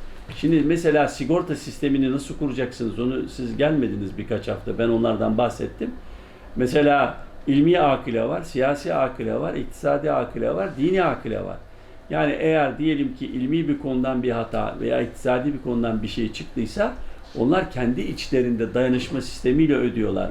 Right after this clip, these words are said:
Vergi, bu devletin payını konuşuyoruz ve devletin organizasyonunu konuşuyoruz. Devlet diyoruz,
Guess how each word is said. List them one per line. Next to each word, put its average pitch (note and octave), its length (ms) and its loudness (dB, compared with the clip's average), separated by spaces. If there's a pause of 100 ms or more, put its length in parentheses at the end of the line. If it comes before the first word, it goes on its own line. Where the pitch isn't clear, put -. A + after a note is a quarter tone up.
(100)
Vergi, B2 400 4
bu E3 140 2
devletin A#2+ 480 2
payını C3 340 0
konuşuyoruz G2 500 -8
ve C#3+ 160 -2
devletin A#2+ 560 0 (380)
organizasyonunu D3+ 1040 4
konuşuyoruz. G#2+ 520 -2 (580)
Devlet F#3 440 4
diyoruz, D3 480 6